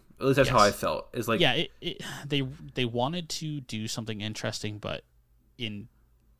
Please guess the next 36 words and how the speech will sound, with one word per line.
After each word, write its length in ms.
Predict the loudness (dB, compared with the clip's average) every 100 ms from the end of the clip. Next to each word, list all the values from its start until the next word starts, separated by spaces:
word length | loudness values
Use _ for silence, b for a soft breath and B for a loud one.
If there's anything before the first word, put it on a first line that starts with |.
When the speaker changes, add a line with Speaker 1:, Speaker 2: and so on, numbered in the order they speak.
| _ _ _
Speaker 2:
it 100 | -12 -8
just 220 | -8 -8 _
felt 500 | -20 -6 -2 -2 -6 _ _ _ -14
like 260 | -8 -6
a 60 | -6
rehash, 760 | -8 -6 -4 -2 0 -2 -4 -8
retread 560 | -8 -8 -8 -6 -4 -6
of, 200 | -10 -10
like, 240 | -10 -12
the 80 | -10
same 360 | -8 -8 -8 -6
old 300 | -6 -6 -6
song 280 | -6 -6 -10
and 80 |
dance 280 | -10 -10 -10
that 140 | -8 -4
we 100 | -2
know 340 | 0 -2 -6
from 340 | -12 -12 -10
the 60 | -12
Evil 220 | -12 -12
Dead. 240 | -4 -4 -2
Like, 300 | -4 -4 -8 -6
it 140 | 0
Speaker 1:
And, 100 | 2
Speaker 2:
is 100 | 2
Speaker 1:
and, 80 | 2
and 100 | 2
that's 240 | 4 4 6
why 120 | 4
I 60 |
can't 300 | 2 0 -2
trash 340 | 0 0 0 2
on 220 | 0 0
it, 100 | -2
because, 560 | -4 -2 -2 -2 -10